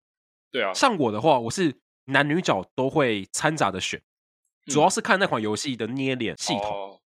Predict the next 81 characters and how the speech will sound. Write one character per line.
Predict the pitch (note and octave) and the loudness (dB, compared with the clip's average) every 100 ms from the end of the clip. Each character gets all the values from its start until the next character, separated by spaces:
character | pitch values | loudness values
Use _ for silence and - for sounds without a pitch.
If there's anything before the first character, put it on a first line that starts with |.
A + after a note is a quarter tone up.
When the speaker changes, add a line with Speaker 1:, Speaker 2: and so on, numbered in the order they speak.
| - | -4
Speaker 2:
什 | D3 | 0
么 | |
叫 | G#3+ | 0
捏 | F3 E3+ | 0 -2
脸？ | D#3 | -2
就 | A2+ | -4
是 | C#3 A#2+ - - | -6 -8 -10 -6
创 | - F3 | -2 2
造 | F3 C#3 - | 4 4 2
角 | G#2+ F2+ | -4 -2
色 | - C3+ | -2 -2
的 | |
那 | A#2 B2 | -2 -6
一 | |
个 | A2 G#2+ E2+ D#2+ | -6 -6 -6 -8
时 | - - G2+ | -10 -10 -8
候 | A2 | -6
就 | G#2+ | -6
叫 | A2 G#2 | -6 -8
捏 | G2+ G2 | -10 -10
脸。 | F#2+ - _ _ _ _ - | -10 -14 _ _ _ _ -4
Speaker 1:
嗯。 | D3+ | -2
Speaker 2:
有 | |
些 | D#3+ C4 C#4 | 2 0 2
游 | E3 | 0
戏 | E3+ F#3+ | 0 0
可 | |
以 | E3+ | 0
把 | A#2 | 0
那 | C3 | -2
个 | D3 A2+ G#2 | -2 -4 -4
女 | C#3 A#2+ | -2 0
生 | D#3 C#3+ D3+ - | 0 -4 -4 -8
或 | |
是 | E3 | -6
男 | D3 G#2 | -4 -4
生 | B2 C3+ | -6 -4
捏 | D#3+ D#3+ | -2 -2
得 | C3 | -2
非 | - | -4
常 | A#2 G2 | -6 -8
精 | - G2 | -12 -10
致。 | - G2 - _ _ _ _ - | -8 -10 -12 _ _ _ _ -14
Speaker 1:
嗯。 | C#3+ G#2 - _ _ _ - | -12 -12 -16 _ _ _ -2
Speaker 2:
那 | C4+ | 4
个 | A#3 | 4
时 | - B2+ | 2 0
候 | D3+ | 0
我 | G2 | -2
就 | A#2+ | -4
想 | A2 G2+ | -4 -4
要 | |
选 | F#2+ F2+ | -4 -10
女 | D#2+ D#2+ | -10 -14
角。 | E2 - _ | -16 -16 _
Speaker 1:
哦。 | - G2+ A2+ A#2 A2+ G#2+ | -10 -6 -6 -8 -14 -10
Speaker 2:
可 | F3+ | -4
是 | B3 | 0
如 | B3 | 4
果 | F3+ | 4
捏 | A3+ | 4
脸 | B3 | 0
系 | E3 | 0
统 | F#3 G#2+ | -2 -2
做 | F#3 | -2
得 | B2 | -2
还 | - E2 | -4 -12
好， | - D#2 | -10 -6
那 | E3 D3 | 0 2
我 | |
就 | C3+ | 2
想 | G#2+ | -2
要， | G#2 | 0
那 | D#3 | 0
我 | |
就 | A2+ | -2
选 | - F2 | -4 -10
男 | D#2+ E2+ | -14 -12
角 | D#2 | -12
好 | D2+ | -10
了。 | B1+ | -14